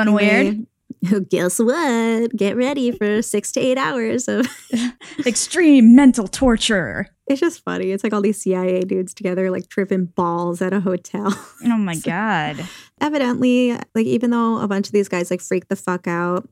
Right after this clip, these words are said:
Speaker 1: eventually Gottlieb said they were all having fun and they were boisterous and laughing, and they couldn't continue the meeting or engage in sensible conversations.
Speaker 2: So
Speaker 1: And
Speaker 2: it
Speaker 1: on
Speaker 2: shocked
Speaker 1: that
Speaker 2: all of them into submission. The mood got better from there.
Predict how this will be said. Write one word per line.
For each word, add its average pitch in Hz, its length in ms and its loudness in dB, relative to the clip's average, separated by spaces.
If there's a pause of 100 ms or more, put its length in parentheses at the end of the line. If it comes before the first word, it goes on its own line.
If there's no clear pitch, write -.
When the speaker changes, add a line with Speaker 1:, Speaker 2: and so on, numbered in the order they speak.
(140)
Speaker 1:
eventually 185 840 0 (140)
Gottlieb 180 380 0
said 180 240 -4
they 180 100 -2
were 180 160 -2
all 247 140 2
having 277 280 -2
fun 196 800 0
and 175 340 -6 (160)
they 202 80 0
were 190 120 2
boisterous 202 680 -2
and 170 120 -6
laughing, 190 540 -4
and 180 120 -2
they 180 60 -2
couldn't 285 340 0
continue 240 420 4
the 196 140 2
meeting 175 420 -2
or 175 100 -4
engage 185 440 4
in 180 80 -6
sensible 180 480 -8
conversations. - 1080 -10 (220)
Speaker 2:
So - 140 -2
Speaker 1:
And 208 80 2
Speaker 2:
it - 60 0
Speaker 1:
on 466 120 2
Speaker 2:
shocked 196 280 4
Speaker 1:
that 190 80 2
Speaker 2:
all 175 80 -2
of 165 80 -8
them 180 160 -6
into 180 220 -6
submission. 180 720 -6 (180)
The - 100 -10
mood 294 560 0
got 240 320 -4
better 190 240 -6
from 185 180 -10
there. - 340 -10